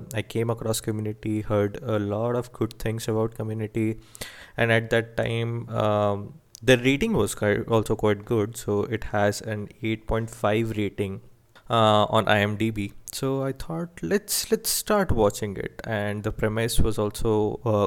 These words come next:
okay. So, uh, basically the premise is basically that a suspended law-, lawyer is forced to enroll in a community college with an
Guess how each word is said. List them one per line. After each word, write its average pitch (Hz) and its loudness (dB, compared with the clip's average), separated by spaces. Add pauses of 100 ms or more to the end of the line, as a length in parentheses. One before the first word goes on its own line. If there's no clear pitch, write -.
(100)
okay. 104 0
So, 107 4 (380)
uh, 110 0
basically 113 -4
the 110 -2
premise 120 -2
is 120 -4
basically 113 -2
that 107 0
a 117 -2
suspended 110 -2
law-, 104 4
lawyer 110 2
is 113 0
forced 113 2
to 113 0
enroll 107 2
in 110 -4
a 107 0 (280)
community 123 0
college 117 0
with 110 -6
an 107 -4